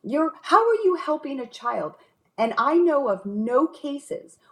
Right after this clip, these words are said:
where a parent has thrown their minor child out of their house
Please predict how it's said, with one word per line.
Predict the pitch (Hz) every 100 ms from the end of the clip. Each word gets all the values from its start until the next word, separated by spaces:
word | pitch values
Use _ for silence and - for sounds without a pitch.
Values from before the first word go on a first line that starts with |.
| -
where | 202 208
a | 185
parent | - - 202 208 233 226
has | 196 185
thrown | - 165 185 208 262
their | 269 269 247
minor | 214 214 233 254
child | 254 - 185 180 185 -
out | 160 185
of | 240
their | 302 294
house | - 320 320 165 190 -